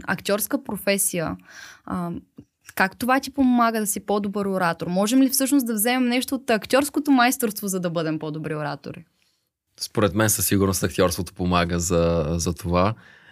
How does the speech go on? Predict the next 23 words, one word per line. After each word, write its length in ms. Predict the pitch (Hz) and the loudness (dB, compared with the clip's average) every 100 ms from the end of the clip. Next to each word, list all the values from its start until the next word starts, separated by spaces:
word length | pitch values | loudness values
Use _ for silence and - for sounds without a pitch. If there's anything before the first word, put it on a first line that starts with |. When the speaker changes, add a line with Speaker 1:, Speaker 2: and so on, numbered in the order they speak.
| _ | _
Speaker 2:
Не 140 | 95 | 0
случайно 440 | 90 98 98 92 92 | 2 0 2 2 2
имаме 280 | 92 92 92 | 0 0 0
и 500 | 90 90 87 85 90 | 2 0 0 -2 -6
такъв 260 | - 92 87 | -8 -6 -2
предмет 320 | 92 90 87 | -2 0 0
в 160 | 87 85 - - | -2 -4 -8 -8
самата 500 | - 87 90 87 87 | -4 0 -2 0 -4
специалност. 800 | - 87 - 87 90 98 107 - _ - - - - - _ | -2 -6 -2 0 0 -2 -6 -12 _ -20 -20 -20 -20 -20 _
Винаги 520 | 113 127 147 127 139 | -2 2 2 2 2
актьорството 600 | 139 131 120 117 120 110 | 2 0 0 0 0 -2
може 240 | 104 104 107 | 0 0 2
да 120 | 98 | 0
разчупи 840 | 87 - 101 - 95 92 90 90 - | 0 -2 -4 -2 -2 0 0 0 -2
един 240 | 90 95 | 0 0
човек, 500 | - 82 90 92 - | -2 0 0 0 -6
един 240 | 85 87 87 | -2 0 0
оратор. 540 | 85 87 90 101 104 - - - - - - - | 2 2 2 0 0 -4 -18 -20 -20 -20 -20 -8
Ам, 600 | 104 101 101 98 95 87 - _ _ _ _ _ _ | -4 -2 -2 -2 -4 -6 -14 _ _ _ _ _ _
със 220 | - 104 - | -2 0 2
сигурност, 680 | 120 113 107 107 - - | 2 2 2 -2 -6 -6
а, 420 | 98 95 92 90 87 - - - | -2 0 0 0 -4 -8 -16 -10
когато 1080 | 101 92 90 101 92 92 90 87 87 92 | 0 0 2 -2 0 0 0 -2 -4 -6